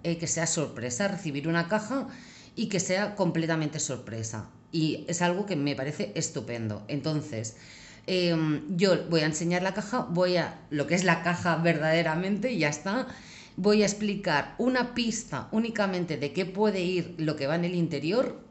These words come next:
y os voy a enseñar la revista, nada más, el día treinta. Entonces, la gente que quiera que sea sorpresa podrá ir a la web y coge-, y comprar la caja, que le, le llegará en su domicilio en veinticuatro horas.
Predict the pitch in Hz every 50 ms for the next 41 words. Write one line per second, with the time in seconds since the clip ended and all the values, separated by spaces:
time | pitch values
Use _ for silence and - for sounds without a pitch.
0 | - - - - - - - - - - - - - - 170 202 190 - 175 175
1 | 180 190 190 - 165 180 175 180 180 175 151 151 147 143 131 127 - - 120 110
2 | 151 175 175 165 165 147 135 120 120 120 - - - - - - - - - -
3 | 190 190 190 180 180 214 220 214 208 185 156 147 143 139 127 135 120 117 - 175
4 | 170 196 180 175 147 - - - 143 143 - - 190 190 185 165 151 - - 156
5 | 156 151 185 175 160 - 156 - - 139 127 147 - 190 180 175 185 202 233 220
6 | - - 277 277 269 269 - - - - - - - - 175 165 147 147 147 147
7 | 143 147 143 170 170 180 196 190 220 240 247 269 254 - - - 208 214 220 -
8 | - - 180 170 - - 175 175 170 170 160 151 - 151 143 143 147 147 135 135
9 | 127 120 - 110 113 - - 208 233 214 165 - - - - - - - - -
10 | - - 170 170 160 143 107 156 151 156 151 143 156 151 165 180 190 185 170 -
11 | 180 160 160 160 170 170 - 240 240 247 247 - - 220 214 214 214 208 - 208
12 | - - 226 226 220 220 214 - - - 139 139 123 117 107 110 110 - -